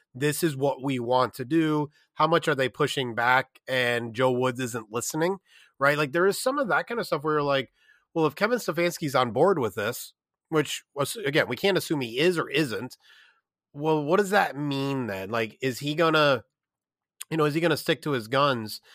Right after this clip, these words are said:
Um, there is a bias that we all struggle with. It's why, and not to, we'll never talk politics, or I won't, um, but the, it's why incumbents almost always win, is because for incumbents to lose, some of the people who voted for him last time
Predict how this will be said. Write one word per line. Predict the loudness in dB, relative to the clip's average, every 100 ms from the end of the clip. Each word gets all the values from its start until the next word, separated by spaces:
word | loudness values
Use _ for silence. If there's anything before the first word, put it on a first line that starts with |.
| -20 -20 -6
Um, | 0 2 2
there | 4
is | 4 4
a |
bias | 0 2 2 2 2 0
that | -2
we | 0
all | 2 0
struggle | 0 0 0
with. | 0 0
It's | -4 -2
why, | 2 2 2
and | 0 -4 0
not | -2
to, | -2 -16 -12
we'll | -8 -4
never | 0 2 2
talk | 0 0
politics, | 2 0 0 -4 -6
or | 0
I | 2
won't, | 2 -2 -8 _ -20 -20 -2
um, | 2 2 2
but | -4 -2
the, | -4 -4
it's | -6 -4
why | 0 2
incumbents | 2 0 0 0 2 0 -2 -8 -6
almost | -4 -2 -4 -2
always | 4 6 6 2 0
win, | 0 -2 -4 _ _ _ _ -2
is | -2 -2
because | -6 2 4 4 0 0
for | 4
incumbents | 4 2 0 2 2 0
to | -4
lose, | 0 2 2 0 -2 -8 -16 _ _ _ _ _ _ _ -20 _ _
some | -4 2 4
of | 6
the | 4
people | 2 0 0
who | 0
voted | 0 2 2 2
for | 2 2
him | 4
last | 2 2 0
time | -2 -2 -4